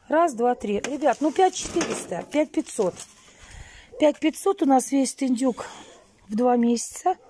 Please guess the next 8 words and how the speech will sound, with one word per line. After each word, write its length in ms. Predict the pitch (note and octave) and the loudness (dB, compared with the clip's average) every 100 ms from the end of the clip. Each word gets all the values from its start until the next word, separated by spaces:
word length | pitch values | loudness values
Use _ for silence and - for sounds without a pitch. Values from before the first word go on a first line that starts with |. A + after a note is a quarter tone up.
| B4+ - - - - - - - - - | -20 -20 -20 -20 -20 -20 -20 -20 -14 -2
Ну, 280 | G3+ G3+ A3 | 2 2 2
конечно, 720 | C4+ C#4+ B3+ - D4 C#4+ C4 - - - - - | 2 4 2 0 -2 -2 -4 -12 -20 -20 -18 -2
вес 220 | A3 A3 | 0 2
хороший. 640 | - D4 A#3+ - - - _ _ _ - - - - - - | 2 2 2 -2 -6 -12 _ _ _ -20 -20 -20 -18 -20 -12
Ничего 260 | F#3 - G#3 | -10 -4 -2
не 100 | G3 | -2
скажешь. 680 | - A#3 A#3+ C4+ D#4+ - - - - - _ _ | -2 -4 -2 -2 -4 -8 -12 -20 -20 -20 _ _
Вот. 400 | A3 A3 F#3 - | -2 0 0 -4